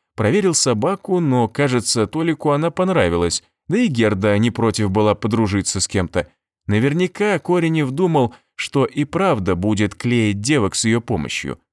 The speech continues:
Я хотел отойти и спросить у судмедов, что там, но, услышав дальнейший разговор Толи с криминалистом, остался. "Так к деду её уведи", советовал ему Кирилл. "Он же у тебя, ты говорил,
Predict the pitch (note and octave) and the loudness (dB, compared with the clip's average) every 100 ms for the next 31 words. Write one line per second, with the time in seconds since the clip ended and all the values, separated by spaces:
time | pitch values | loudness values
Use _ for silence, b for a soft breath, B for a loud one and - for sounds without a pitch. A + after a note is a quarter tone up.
0 | _ _ _ C#3+ E3 D#3 D3 C#3 C#3 D#3+ | _ _ _ -4 -2 -2 0 0 0 -2
1 | D#3 G3+ A#2 - G2+ G2 A#2 G#2 G#2+ C3 | -2 -2 -2 -2 -2 0 -2 -4 -4 -4
2 | B2 F3 A2+ F#2+ - F#3 F3+ F3+ D3 b | 0 0 0 -2 -2 -2 0 0 -2 b
3 | _ _ A#2+ A#2+ E3+ F3+ F3 D3 A#2+ C#3+ | _ _ 0 2 0 0 0 0 0 0
4 | D3+ C3+ G2+ G#2+ G#2 G2+ A2 A2+ G2+ C3+ | 2 0 0 -2 -2 0 0 0 -2 0
5 | A#2 G#2 - G#2+ G2+ G2 G2+ D3+ - E3+ | 0 0 0 0 2 2 0 0 -2 -4
6 | - D#3+ - F#2+ B1+ - - C2 _ _ | -6 -6 -2 -2 -2 -4 -8 -10 _ _
7 | _ _ _ _ _ _ - F3 F#3+ G3+ | _ _ _ _ _ _ -6 -4 -2 0
8 | C#4 F#3+ E3 A#2+ A2+ G2+ F#2 G2+ C#2+ A1+ | 0 2 4 6 6 4 2 0 -2 -8
9 | - _ _ - A2 A2 G2+ G#2 G#2 G#2 | -10 _ _ -2 0 0 0 0 2 2
10 | G2 F2 G#2+ C#2+ A1 - _ _ - F3+ | 0 -2 -4 -4 -8 -14 _ _ -2 0
11 | D#3+ E3+ D3+ F3+ F3 A#2+ D3 C3+ D3+ D#3 | 2 0 0 0 2 2 0 0 2 4
12 | C3 G2 | 2 0